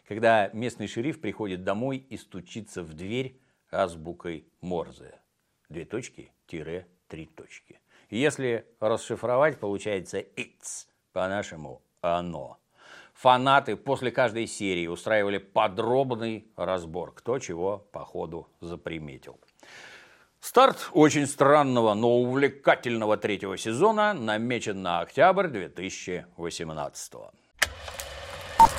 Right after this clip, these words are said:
Все еще держит рейтинги немолодой уже сериал «Ходячие мертвецы».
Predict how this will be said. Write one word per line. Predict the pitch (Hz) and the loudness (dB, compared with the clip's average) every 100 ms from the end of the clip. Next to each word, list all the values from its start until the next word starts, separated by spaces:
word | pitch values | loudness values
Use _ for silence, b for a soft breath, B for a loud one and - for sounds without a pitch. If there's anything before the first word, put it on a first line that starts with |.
| - - - - - - - 906 - | -6 -6 -4 -4 -6 -4 8 8 8
Все | - 87 95 | -8 -2 4
еще | 110 127 139 | 4 4 0
держит | 117 139 143 131 117 | 2 4 6 4 4
рейтинги | 135 180 180 160 123 | 6 6 6 0 2
немолодой | 113 107 131 175 180 170 170 147 160 170 156 | 0 2 2 2 4 6 4 2 2 4 4
уже | 127 135 | 2 -2
сериал | - 127 113 113 160 | 0 2 6 8 8
«Ходячие | 120 110 85 101 101 104 98 | 6 -2 2 2 2 0 -2
мертвецы». | 95 90 90 92 80 - 80 | 0 -4 -4 -6 -6 -8 -10